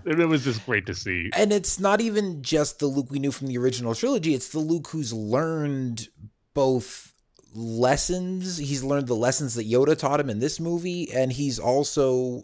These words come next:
Speaker 2: learned more about the Force. Like, Luke in Return
Speaker 1: Yeah.
Speaker 2: of the Jedi couldn't have projected himself across
Speaker 1: <laughs>
Speaker 2: the
Speaker 1: No way.
Speaker 2: galaxy.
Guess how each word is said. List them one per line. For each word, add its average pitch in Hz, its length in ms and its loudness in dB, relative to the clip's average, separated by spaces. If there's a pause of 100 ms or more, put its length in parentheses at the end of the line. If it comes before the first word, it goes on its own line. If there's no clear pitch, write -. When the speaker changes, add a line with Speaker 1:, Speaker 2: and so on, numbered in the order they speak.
Speaker 2:
learned 123 380 -2
more 123 200 0
about 131 220 -2
the 123 80 0
Force. - 500 0
Like, 123 240 -2
Luke 190 220 0
in 233 100 -2
Return 151 240 2
Speaker 1:
Yeah. 151 140 6
Speaker 2:
of 113 80 0
the 147 60 0
Jedi 302 200 2
couldn't 110 260 -4
have 101 100 -6
projected 104 520 -4
himself 98 400 -4
across 101 260 -2
Speaker 1:
<laughs> - 20 0
Speaker 2:
the 170 60 4
Speaker 1:
No 123 120 2
way. 123 80 4
Speaker 2:
galaxy. 139 540 2